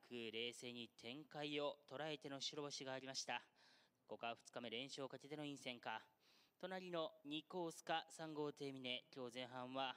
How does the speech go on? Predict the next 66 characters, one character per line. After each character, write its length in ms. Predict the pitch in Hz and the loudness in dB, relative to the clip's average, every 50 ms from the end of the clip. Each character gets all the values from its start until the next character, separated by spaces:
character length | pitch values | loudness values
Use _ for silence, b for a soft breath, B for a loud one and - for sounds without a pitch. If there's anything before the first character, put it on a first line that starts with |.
| - - | -4 -10
外 260 | - 123 113 - 120 | -10 -8 -4 0 0
枠 240 | 117 113 113 - - | 0 0 0 -2 -4
三 200 | - 127 120 113 | -4 -4 -4 -4
着 180 | - - 143 | -8 -6 -4
に 60 | 160 | -4
ま 100 | 156 143 | -2 -2
と 80 | 135 143 | -2 -2
め 80 | 135 127 | -4 -4
て 100 | - 120 | -6 -6
き 80 | 127 | -4
ま 60 | 127 | -4
し 100 | 123 - | -4 -2
た。 160 | - 113 110 - - B B B B B B B B B B - | 0 0 -2 -2 -4 B B B B B B B B B B -16
セ 140 | - - 170 | -6 -4 -4
ン 100 | 165 160 156 - | -4 -4 -2 0
タ 180 | 147 135 131 | 2 2 2
ー 20 | 131 | 2
の 200 | 131 139 143 - - - | 2 2 2 0 -2 -10
三 400 | - - - - 165 170 180 175 - | -12 -12 -6 -4 -4 -4 -4 -8 -8
コ 200 | - - 170 165 | -4 -2 0 0
ー 40 | 160 | 0
ス、 340 | 151 - - 151 160 151 - - B B B B B B | 0 -2 -2 0 0 0 0 -2 B B B B B B
ス 120 | - - - | -14 -2 2
タ 140 | 151 143 | 2 2
ー 40 | 143 | 2
ツ 100 | 139 - | 0 -2
チ 80 | - 156 | -4 -2
ェ 60 | 147 | -2
ン 40 | 143 | -2
ジ 80 | 135 | 2
同 160 | 131 135 131 131 | 2 4 4 6
様、 220 | 127 120 120 117 - B B B B B B B - | 4 4 2 2 -2 B B B B B B B -6
角 220 | - 117 117 120 120 | -4 0 0 2 0
一 200 | 123 - - - | 0 -2 -6 -2
と 240 | - 127 123 120 - - | 0 0 0 0 -2 -4
な 120 | 123 127 127 | -2 0 0
る 100 | 131 123 | 0 0
か 120 | - 160 | 0 2
四 200 | 160 160 160 165 | 2 2 2 2
号 200 | 156 151 151 147 | 2 2 2 2
艇、 280 | 147 - 143 147 143 131 | 2 2 2 2 2 2
地 140 | 123 131 135 | 0 -2 -2
元 260 | 139 139 - - 135 | -2 -2 -2 0 2
の 220 | 135 135 131 - - - | 2 2 2 0 -2 -8
坪 240 | - - 127 127 123 | -10 -4 2 4 4
井、 100 | 127 127 | 4 4
初 140 | - - 131 | 0 -2 -4
日 280 | 131 127 - - 135 | -6 -6 -4 -2 0
は 100 | 127 123 | 2 0
二 80 | 123 127 | 0 -2
走 240 | 120 - 135 127 - | -2 0 0 0 0
と 80 | 135 | 0
も 100 | 123 123 | -2 -2
さ 180 | 120 - - 127 | -2 -2 0 2
ば 120 | 127 127 | 2 2
い 100 | 123 120 | 2 0
て、 220 | - - 117 113 107 | 0 0 -2 -2 0
さ 160 | - - 123 | -2 -2 0
ば 120 | 139 165 | 0 0
い 60 | 175 165 | 0 0
て 100 | - 156 | -2 -4
の 100 | 151 139 | -4 -2
三 200 | - 147 139 127 | -2 -4 -4 -4
着 180 | - - - | -4 -8 -8
二 200 | 123 - - 127 | -6 -4 -4 -4
つ。 260 | - - 123 117 113 | -2 -2 -2 -2 -2